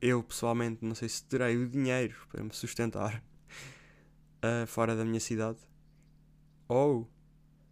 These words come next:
uma possibilidade, uma grande possibilidade,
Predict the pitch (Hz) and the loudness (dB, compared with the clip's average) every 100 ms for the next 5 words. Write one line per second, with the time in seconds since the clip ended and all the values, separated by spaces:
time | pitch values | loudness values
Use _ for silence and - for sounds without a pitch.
0 | - - - 180 180 180 170 160 170 - | -20 -14 0 0 2 4 6 6 4 2
1 | - - - - - - - 123 135 123 | -2 -20 -20 -20 -20 -20 -8 0 2 4
2 | 147 180 123 - 135 120 123 113 104 | 4 4 2 -2 0 2 4 2 0